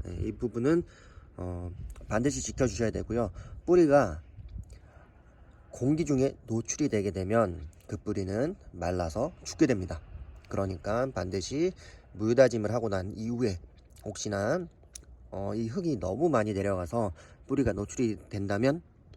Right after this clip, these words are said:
반드시 여기 위에 흙을, 매움 작업을 조금 해주시면 됩니다. 자,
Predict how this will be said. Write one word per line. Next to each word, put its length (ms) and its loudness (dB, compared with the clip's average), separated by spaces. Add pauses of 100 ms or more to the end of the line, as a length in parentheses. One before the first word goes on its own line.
(240)
반드시 380 -4
여기 260 -2
위에 320 -2 (360)
흙을, 260 2 (160)
매움 380 6
작업을 480 0
조금 300 -2
해주시면 720 0 (160)
됩니다. 360 -6 (1040)
자, 600 -4